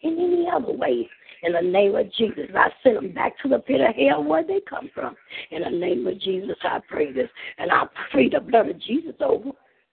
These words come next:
I plead the blood of Jesus over, Father, in the name of Jesus. But when you take out, you got to put back in. So I put Jesus back into them. In the name of Jesus, I pray this. Glory to God. Father,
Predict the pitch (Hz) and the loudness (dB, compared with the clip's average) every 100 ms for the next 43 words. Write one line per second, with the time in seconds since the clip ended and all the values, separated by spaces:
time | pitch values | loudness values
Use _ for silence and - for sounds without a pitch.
0 | _ - - 339 427 392 311 339 208 262 | _ -16 -8 2 4 4 4 4 2 2
1 | 269 165 147 147 135 - - - - - | 2 2 -2 0 0 -4 -12 -14 -18 -4
2 | - - - - 240 _ _ _ 180 175 | 0 2 0 -2 -6 _ _ _ 2 4
3 | 180 175 170 156 151 - 214 175 - - | 4 2 0 -2 -2 4 6 6 -4 -6
4 | 139 - - - 160 156 139 135 - 131 | -8 -12 -14 -6 -2 0 0 2 4 2
5 | - 123 - - - - 330 - 247 202 | 4 2 2 -2 -2 -4 -6 0 0 0
6 | 208 220 - 180 127 131 180 - - - | -4 -4 -4 -2 -2 -2 0 -2 -4 -8
7 | - - - 254 349 359 302 202 - - | -8 -8 0 6 8 6 2 -4 -16 -20
8 | _ _ _ _ 226 - - 220 226 - | _ _ _ _ -6 -6 -2 0 0 -2
9 | - 196 135 - - - - 220 170 185 | -2 -2 -2 -8 -20 -20 -6 -2 2 2
10 | 185 190 190 185 - 190 185 - - 214 | 2 2 0 -2 0 2 2 -2 -6 -4
11 | - - 190 - - - - - _ - | -4 -2 -4 -2 -2 -4 -4 -20 _ 6
12 | 196 202 196 202 - - - - - 185 | 6 6 2 -4 -8 -10 -16 -20 -2 2
13 | 196 214 233 | 2 2 -2